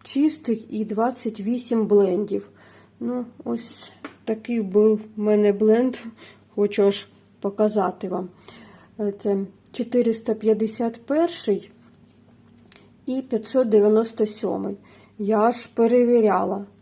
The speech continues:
Думала, може, це помилка якась. Ось, ну, такий бленд. Думала, що це помилка. Скачала ще раз схему в П Д Ф форматі.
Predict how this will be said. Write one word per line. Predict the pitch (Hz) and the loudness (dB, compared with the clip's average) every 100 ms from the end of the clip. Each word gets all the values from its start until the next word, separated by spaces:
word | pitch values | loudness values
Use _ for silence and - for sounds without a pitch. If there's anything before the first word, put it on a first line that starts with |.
| _ - | _ -8
Думала, | 202 214 226 | -4 -2 0
може, | 214 220 226 | -2 -2 -6
це | - | -10
помилка | 254 285 208 180 175 196 | -6 -2 0 -2 -6 -10
якась. | 196 - 202 - _ _ - _ _ _ _ _ _ | -14 -14 -16 -18 _ _ -20 _ _ _ _ _ _
Ось, | 233 214 _ _ _ _ | -16 -16 _ _ _ _
ну, | 262 202 - | -12 -12 -14
такий | 220 - 214 | -14 -4 -4
бленд. | 180 208 196 196 - _ _ _ _ _ _ _ _ _ _ _ _ _ _ _ _ _ _ _ _ _ _ _ _ _ _ _ _ _ _ _ _ _ _ _ _ | 0 0 0 -2 -8 _ _ _ _ _ _ _ _ _ _ _ _ _ _ _ _ _ _ _ _ _ _ _ _ _ _ _ _ _ _ _ _ _ _ _ _
Думала, | 208 208 233 233 226 | -8 -4 -2 -2 -4
що | 226 220 | -6 -8
це | 220 240 226 | -6 -4 -4
помилка. | 226 226 202 190 - 196 | 0 0 2 -2 -4 -8
Скачала | - - - - _ _ - 196 202 220 220 233 226 | -10 -18 -20 -20 _ _ -10 -10 -6 -2 0 0 -2
ще | - 240 220 | -2 2 2
раз | 208 202 | 2 -2
схему | - 214 202 190 190 | -6 -2 0 0 -4
в | 202 - - - _ _ - | -6 -12 -20 -20 _ _ -2
П | 208 | 2
Д | 208 220 | 4 4
Ф | 226 | 2
форматі. | - 233 220 196 180 - 196 196 | 0 0 2 0 0 -4 -8 -8